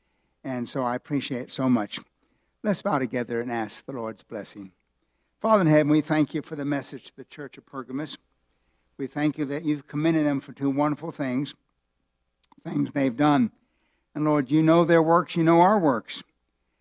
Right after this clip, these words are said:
And Father, I pray that you'd help us never to adopt any false doctrine in our church. Lord, that we'd t-, stay true to your word, true to sound doctrine,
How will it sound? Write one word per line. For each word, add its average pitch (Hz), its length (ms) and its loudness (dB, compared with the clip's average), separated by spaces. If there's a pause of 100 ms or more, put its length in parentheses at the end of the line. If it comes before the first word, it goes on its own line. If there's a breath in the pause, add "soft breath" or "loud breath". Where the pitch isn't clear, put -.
(280)
And 165 120 -10
Father, 156 260 0
I - 20 -2
pray 151 300 0
that 139 200 -2
you'd 147 120 -4
help 143 200 0
us 143 200 -4
never 143 300 0
to - 140 -8
adopt 139 360 -2
any 147 180 -2
false 147 320 -4
doctrine 143 420 -4
in 135 80 -2
our 160 140 2
church. 147 420 -6 (800)
Lord, 139 240 -2
that 135 80 2
we'd 143 280 2
t-, - 180 -10
stay 160 280 -4
true 165 300 2
to 170 140 -2
your 156 80 4
word, 156 400 2
true 151 220 0
to 143 80 -4
sound 143 360 0
doctrine, 143 480 -2